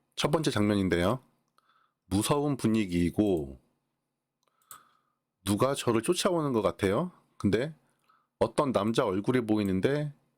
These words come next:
얼굴에 다크서클이 없어졌다고 하고 굉장히 분위기가 공포스러운 분위기예요. 그리고 제가 쪼그리고 앉아서 신문으로 뭘 하고 있습니다.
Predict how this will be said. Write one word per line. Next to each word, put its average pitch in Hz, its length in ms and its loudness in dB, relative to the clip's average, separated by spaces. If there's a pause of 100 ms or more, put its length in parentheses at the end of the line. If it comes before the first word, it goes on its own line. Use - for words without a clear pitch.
얼굴에 104 340 0
다크서클이 - 880 -2
없어졌다고 117 880 0 (680)
하고 117 420 0 (560)
굉장히 131 400 0
분위기가 110 400 0
공포스러운 131 680 0
분위기예요. 95 580 0 (880)
그리고 139 300 0
제가 120 200 0
쪼그리고 147 440 0
앉아서 107 500 0 (300)
신문으로 170 640 2
뭘 113 200 0
하고 170 280 -2
있습니다. 98 500 -2